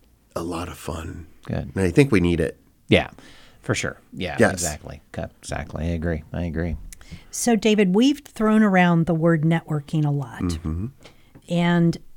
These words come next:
Speaker 3: oftentimes, I think people don't understand what that means. For job seekers, it's looking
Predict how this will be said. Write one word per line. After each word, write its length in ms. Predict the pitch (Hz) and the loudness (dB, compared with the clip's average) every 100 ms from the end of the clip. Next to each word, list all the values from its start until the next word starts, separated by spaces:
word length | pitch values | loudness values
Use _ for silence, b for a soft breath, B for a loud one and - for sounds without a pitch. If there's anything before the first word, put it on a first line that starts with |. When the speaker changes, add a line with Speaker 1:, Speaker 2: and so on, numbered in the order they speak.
| - - - | -20 -20 -4
Speaker 3:
oftentimes, 840 | 185 220 - 208 - 180 165 160 | 0 0 2 0 2 2 2 2
I 80 | 160 | 0
think 380 | 143 - 165 151 | -4 -2 -2 -2
people 260 | - 165 156 | -6 -4 0
don't 180 | 165 | 0
understand 640 | 160 160 147 - - 160 156 | 0 -2 -4 -8 -4 -2 -2
what 160 | 151 | -6
that 220 | 156 135 160 | -10 -12 -10
means. 640 | 147 113 - - - - b b b | -10 -12 -20 -16 -16 -16 b b b
For 420 | b - 196 175 165 | b 0 4 6 4
job 380 | 147 185 214 | 2 2 2
seekers, 560 | - 202 175 180 208 247 | 2 0 0 2 2 2
it's 400 | 165 160 - - | 0 -2 -8 -4
looking 640 | 170 170 180 165 160 156 | 0 0 2 2 4 2